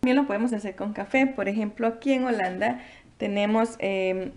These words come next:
este coffee maker, que les voy a enseñar aquí, este. Y este va, lleva este tipo de bolsitas. ¿Lo ven? Que viene selladitas. Y pues entonces en lugar del, em,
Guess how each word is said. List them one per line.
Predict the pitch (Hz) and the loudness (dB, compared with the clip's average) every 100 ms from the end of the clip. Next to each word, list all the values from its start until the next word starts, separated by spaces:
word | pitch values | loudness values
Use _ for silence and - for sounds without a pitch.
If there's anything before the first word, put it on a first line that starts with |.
| - | -6
este | 247 - | -6 -8
coffee | 262 226 226 190 | -10 -10 -8 -8
maker, | 180 165 160 240 269 | -6 -6 -4 -4 -6
que | - | -8
les | - - | -12 -12
voy | - | -14
a | |
enseñar | 180 180 180 | -12 -14 -14
aquí, | 190 - 277 - | -14 -12 -10 -10
este. | 214 - - 370 - - _ - - - - - | -14 -14 -14 -14 -16 -20 _ -20 -18 -18 -20 -10
Y | 247 233 | 0 4
este | 226 247 262 226 | 4 2 0 2
va, | 208 202 - | 2 0 -2
lleva | 196 202 202 208 | -2 0 2 0
este | - 247 - 233 | 0 -2 0 -4
tipo | - 226 - - 202 202 | -2 -4 -4 -2 0 0
de | 185 196 196 202 - 175 | 0 0 0 0 -4 -4
bolsitas. | 180 175 175 - 175 156 139 143 - - _ _ - - - - - - | -2 -2 -4 -8 -8 -4 -6 -6 -12 -20 _ _ -20 -20 -20 -18 -18 -10
¿Lo | 190 185 | -2 0
ven? | 220 359 302 | 2 0 0
Que | 190 | -2
viene | 180 185 196 220 220 - - | 0 0 0 -2 -2 -8 -20
selladitas. | - 185 175 180 185 175 160 151 160 - - - - _ _ - | -8 -4 0 2 2 0 -2 -4 -8 -10 -20 -20 -20 _ _ -14
Y | 196 190 180 | -6 -2 -2
pues | 180 175 175 - | 0 0 -2 -4
entonces | 185 180 190 180 180 | -6 -2 -2 -2 -4
en | 175 160 | -2 0
lugar | 160 175 170 160 | 2 2 2 -2
del, | 175 180 170 160 151 | 0 0 2 2 2
em, | - 156 151 151 151 | 2 2 0 -4 -6